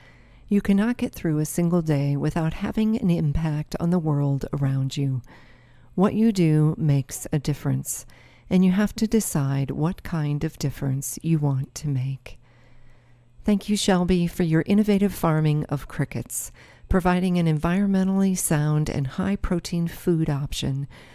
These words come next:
for athletes and everyday consumers. We are truly grateful. That's all for this edition of Green Cities Podcast. I'm your host,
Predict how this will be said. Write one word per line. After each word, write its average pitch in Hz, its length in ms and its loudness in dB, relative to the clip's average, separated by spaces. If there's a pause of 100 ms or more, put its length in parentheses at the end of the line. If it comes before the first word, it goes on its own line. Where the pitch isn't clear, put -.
(140)
for - 260 0
athletes 214 800 -2
and 180 360 0
everyday 139 680 -4
consumers. 139 920 -4 (640)
We 185 200 -2
are 170 120 -2
truly 139 640 -6
grateful. 139 540 -6 (2500)
That's 233 320 2
all 175 200 2
for 185 180 2
this 214 220 0
edition 165 420 2
of 151 160 -2
Green 160 300 2
Cities 151 420 0
Podcast. 147 840 -2 (460)
I'm 220 220 2
your 233 100 2
host, 143 480 -2